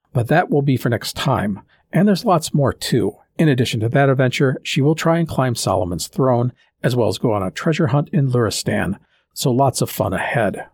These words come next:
One final note before we wrap up today. I want to mention that while Freya Stark had visited the ruins of the Assassins' castles,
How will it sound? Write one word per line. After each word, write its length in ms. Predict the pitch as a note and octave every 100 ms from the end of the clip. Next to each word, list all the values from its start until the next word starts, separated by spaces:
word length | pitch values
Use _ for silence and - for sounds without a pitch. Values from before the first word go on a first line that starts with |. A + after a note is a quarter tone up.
| _ _ _ _ _ _ _ _
One 220 | - F#3+
final 320 | A3+ G3 G3 D#3+
note 280 | B2+ -
before 300 | - B2+ C3+
we 100 | A#2+
wrap 280 | A#2+ G#2 F#2+
up 140 | A2 -
today. 520 | - - A2+ G2+ - _ _ -
I 100 | E3+
want 140 | A#3
to 40 | D#3+
mention 300 | C3 A#2+ B2+
that 140 | C3
while 140 | C#3+ B2+
Freya 240 | - B3
Stark 320 | D3+ C#3 B2
had 140 | G#2+ G2
visited 400 | D3 C#3+ A#2 A2+
the 100 | A#2
ruins 300 | G#2 G2 G2+
of 120 | G#2
the 100 | A#2+
Assassins' 560 | F#2 - F#2 - G2
castles, 580 | - - F#3 D#3+ G2+ G#2